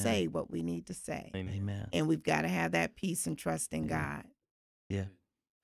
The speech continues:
Speaker 3: Is there room for somebody without a past, without a testimony, so to speak,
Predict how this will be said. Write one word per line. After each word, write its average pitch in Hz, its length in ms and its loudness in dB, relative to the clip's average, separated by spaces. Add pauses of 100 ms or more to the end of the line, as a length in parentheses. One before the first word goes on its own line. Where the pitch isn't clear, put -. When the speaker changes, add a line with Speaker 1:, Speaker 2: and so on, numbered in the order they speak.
(260)
Speaker 3:
Is 117 240 6
there 135 220 8
room 107 460 6
for 95 220 2
somebody 98 800 6 (800)
without - 960 6 (300)
a 98 120 4
past, - 800 2 (760)
without 107 420 10
a 87 120 2 (140)
testimony, 95 880 8
so 98 240 6
to 90 100 2
speak, - 500 4